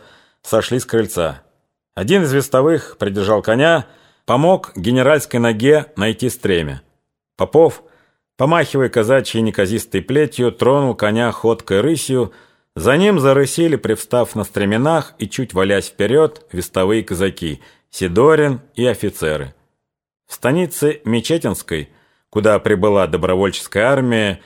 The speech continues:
через два перехода Корнилов получил дополнительные сведения о районе зимовников. Сведения были отрицательного характера. Созвав командиров строевых частей,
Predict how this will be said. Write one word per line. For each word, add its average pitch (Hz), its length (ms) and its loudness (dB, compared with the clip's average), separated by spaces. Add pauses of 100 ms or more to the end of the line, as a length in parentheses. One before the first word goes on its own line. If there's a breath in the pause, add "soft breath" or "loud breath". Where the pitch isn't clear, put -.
(160 soft breath)
через 135 320 0
два 135 260 4
перехода 147 760 2 (400 soft breath)
Корнилов 180 500 2
получил 143 440 0
дополнительные 120 720 0
сведения 143 680 -2
о 104 120 -2
районе 110 360 2
зимовников. 85 840 -4 (400)
Сведения 165 920 2 (340 soft breath)
были 156 240 4
отрицательного 113 760 0
характера. 80 640 -4 (500)
Созвав 120 360 0
командиров 104 520 -2
строевых 98 420 -2
частей, 139 540 -2